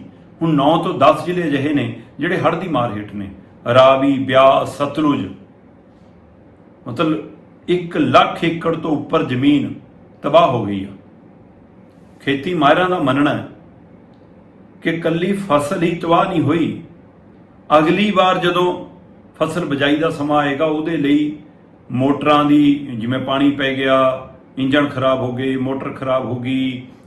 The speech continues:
ਹੈ ਨਾ, ਤੇ ਫਿਰ ਉਹ ਤੋਂ ਬਾਅਦ ਖੇਤ ਦੇ ਵਿੱਚ, ਅਹ, ਮਿੱਟੀ ਆ ਕੇ ਭਰ ਗਈ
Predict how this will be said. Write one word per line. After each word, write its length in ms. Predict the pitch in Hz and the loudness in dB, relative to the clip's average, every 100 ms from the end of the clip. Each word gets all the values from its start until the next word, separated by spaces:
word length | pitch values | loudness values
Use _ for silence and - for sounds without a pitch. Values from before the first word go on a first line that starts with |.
| - 143 | -12 -2
ਹੈ 60 | |
ਨਾ, 280 | 143 135 - - - | 0 -2 -4 -16 -14
ਤੇ 80 | 135 | -10
ਫਿਰ 300 | - 147 147 | -6 -4 -2
ਉਹ 100 | 135 | -4
ਤੋਂ 160 | 147 139 | -4 0
ਬਾਅਦ 400 | 135 135 131 - | 0 0 -6 -4
ਖੇਤ 360 | 147 147 143 | 2 2 2
ਦੇ 120 | 139 139 | -4 -4
ਵਿੱਚ, 500 | 135 - 135 127 120 | -4 -6 -6 -6 -10
ਅਹ, 600 | - - - 139 131 113 | -18 -14 -8 -6 -6 -4
ਮਿੱਟੀ 360 | 110 143 165 151 | -2 -2 0 0
ਆ 160 | 139 | 0
ਕੇ 100 | 143 | -2
ਭਰ 240 | 143 139 117 | -4 -4 -2
ਗਈ 480 | 127 135 135 131 | -2 -2 0 -2